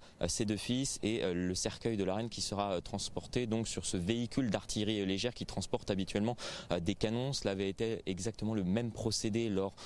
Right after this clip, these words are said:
euh, de la mort de la reine mère, la mère d'Élisabeth deux, en, euh, deux mille deux. Concernant la sécurité, cette fois-ci, de, de la population, comme vous pouvez le voir juste derrière moi, au loin,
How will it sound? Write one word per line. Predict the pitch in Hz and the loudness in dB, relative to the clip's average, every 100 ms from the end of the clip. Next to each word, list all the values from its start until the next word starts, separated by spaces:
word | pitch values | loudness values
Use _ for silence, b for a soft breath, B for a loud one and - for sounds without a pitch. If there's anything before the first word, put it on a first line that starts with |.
| B B | B B
euh, | - 85 | -2 0
de | 90 | 2
la | 92 | 2
mort | 101 127 123 95 | 2 2 0 -2
de | 85 92 87 | 0 0 0
la | 90 | 0
reine | 98 104 | 0 -2
mère, | 120 110 | -2 -2
la | 90 | 0
mère | 110 120 | 0 0
d'Élisabeth | 101 92 92 95 90 | -2 -2 -2 -2 0
deux, | 123 | 0
en, | - 110 B B B | 0 -2 B B B
euh, | 92 | 0
deux | 95 123 | 2 0
mille | 123 117 | 2 0
deux. | 104 107 | 0 0
Concernant | 107 113 120 123 139 | 0 -2 0 -2 -2
la | 98 101 | -2 -2
sécurité, | - 113 120 110 - 107 | -2 -2 -2 -2 -2 -2
cette | - 95 | -2 -2
fois-ci, | 92 92 120 - B B - - - - | 0 0 -2 -4 B B -16 -12 -6 0
de, | 101 | 0
de | 85 104 | 2 0
la | 104 | 0
population, | 107 - 104 101 131 | -2 0 0 2 0
comme | 127 104 | 0 0
vous | 101 | 0
pouvez | 113 | 0
le | 104 | 2
voir | 110 110 95 B B | 2 0 -2 B B
juste | 95 113 - | -2 0 2
derrière | 104 104 104 107 | 2 4 2 0
moi, | 107 117 127 - | 0 0 0 0
au | 110 | -2
loin, | 104 110 117 | 0 0 -2